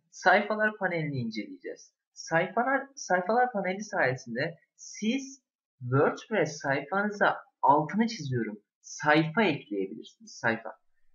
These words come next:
Yazılarla karıştırmayın. Şöyle anlatayım size. Yani yazılarla sayfaların karıştırıldığı oluyor bazen. Şimdi yazılar dediğimiz şey sizin WordPress'te belli bir sayfanıza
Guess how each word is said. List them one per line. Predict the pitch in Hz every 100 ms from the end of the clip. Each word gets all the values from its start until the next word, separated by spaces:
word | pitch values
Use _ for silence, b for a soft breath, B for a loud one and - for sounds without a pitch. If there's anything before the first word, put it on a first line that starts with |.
| _ -
Yazılarla | 139 165 196 202
karıştırmayın. | 202 180 175 160 131 101
Şöyle | - 269 254
anlatayım | 160 120 117 123
size. | 127 165 180
Yani | 156 156
yazılarla | 170 185 220 233 220 190 143 - -
sayfaların | - 170 190 190 196 214
karıştırıldığı | 220 190 185 - 185 190
oluyor | 226 165 190 170
bazen. | 123 110 139 208 220 b b b
Şimdi | - 262 131 - _ -
yazılar | 147 202 240 302 311
dediğimiz | 202 202 226 269 262
şey | 135 123 127 _ _
sizin | - 294 220 160 160 - _ _ -
WordPress'te | 123 185 269 - 214 143 135 - 120 - - _ -
belli | 127 156 180 254 320
bir | 185 170
sayfanıza | - 190 202 220 208 165 123 104 110